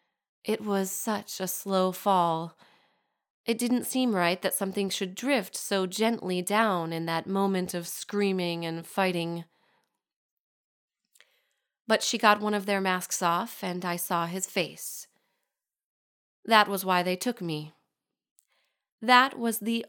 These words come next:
only reason they took me. Della played her role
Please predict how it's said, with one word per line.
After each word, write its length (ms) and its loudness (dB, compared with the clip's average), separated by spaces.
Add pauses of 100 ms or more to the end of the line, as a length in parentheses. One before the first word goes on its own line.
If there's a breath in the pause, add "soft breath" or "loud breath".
only 440 0
reason 520 0
they 180 -2
took 280 -4
me. 340 -4 (1080 soft breath)
Della 640 -2
played 300 -2
her 280 -4
role 480 -2